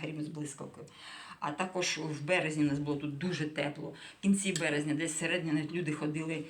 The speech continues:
в якихось легких джинсах, хто навіть в шортах, уже такі футболки, якісь легкі там жилетки, куртки. І люди ходили, тобто у нас тут було дуже жарко. Але почався в нас квітень. Спочатку квітня було тепло,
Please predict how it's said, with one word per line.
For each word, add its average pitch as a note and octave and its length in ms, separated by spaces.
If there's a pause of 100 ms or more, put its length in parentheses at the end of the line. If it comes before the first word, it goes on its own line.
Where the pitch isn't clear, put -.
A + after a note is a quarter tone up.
(220)
в - 20
якихось D#3+ 360
легких D3+ 500
джинсах, D#3 380
хто - 220
навіть E3 240
в - 40
шортах, E3 500 (100)
уже D#3 160
такі - 240
футболки, E3+ 460
якісь D3+ 220
легкі D3 260
там D3+ 360
жилетки, D3+ 360
куртки. G#3+ 500 (320)
І E3+ 100
люди G3 200
ходили, F#3+ 340
тобто D#3+ 260
у E3 40
нас G#3+ 180
тут F3 140
було F3 200
дуже D3+ 300
жарко. C#3 400 (280)
Але F3+ 180
почався G#3 560
в D#3+ 40
нас C#3+ 220
квітень. D4+ 520 (340)
Спочатку G#3+ 480
квітня F3+ 320
було D3 200
тепло, C4 560